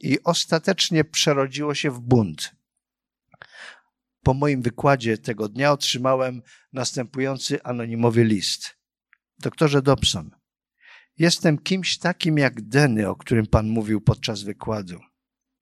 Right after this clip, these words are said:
Czuję się tak już od bardzo dawna, tak długo, jak tylko sięgam pamięcią.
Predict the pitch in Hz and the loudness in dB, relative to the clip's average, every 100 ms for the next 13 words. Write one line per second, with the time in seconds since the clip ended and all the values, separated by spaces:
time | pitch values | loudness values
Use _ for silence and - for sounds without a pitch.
0 | _ _ _ _ _ _ - - - - | _ _ _ _ _ _ -20 -18 -4 0
1 | 226 190 - 151 - 165 156 147 - 147 | 2 2 2 0 0 0 2 0 0 -2
2 | 117 117 151 143 147 139 160 104 101 110 | -4 0 0 2 2 4 2 2 -2 -2
3 | 147 143 _ _ _ _ _ _ _ _ | -2 -4 _ _ _ _ _ _ _ _
4 | _ _ _ _ _ _ _ _ _ - | _ _ _ _ _ _ _ _ _ -2
5 | 190 170 135 185 165 135 - - 156 151 | -2 0 0 4 4 2 0 -10 -6 -2
6 | 151 170 160 151 151 151 160 170 156 - | 0 0 0 -2 0 0 0 -2 -2 -4
7 | - | -8